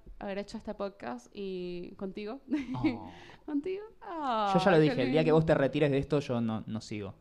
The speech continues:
Speaker 1: Ah, qué lindo.
Speaker 2: O tendré que hacer un casting muy extenso.
Speaker 1: <laughs>
Speaker 2: ¿Tiene
Speaker 1: Eso
Speaker 2: que ser sí o sí venezolana tu reemplazo? Pensá, pensá a futuro.
Speaker 1: No, no.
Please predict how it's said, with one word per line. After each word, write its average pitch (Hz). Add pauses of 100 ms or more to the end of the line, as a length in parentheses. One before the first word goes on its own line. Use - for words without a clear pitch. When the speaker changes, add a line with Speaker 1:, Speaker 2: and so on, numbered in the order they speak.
Speaker 1:
Ah, 185
qué 202
lindo. 175
Speaker 2:
O 120
tendré 123
que 139
hacer 143
un 143
casting 135
muy 127
extenso. 113
Speaker 1:
<laughs> 359 (1120)
Speaker 2:
¿Tiene 202
Speaker 1:
Eso -
Speaker 2:
que 214
ser 208
sí 208
o 214
sí 208
venezolana 175
tu 170
reemplazo? 160
Pensá, 143
pensá 143
a 156
futuro. 151
Speaker 1:
No, 214
no. 190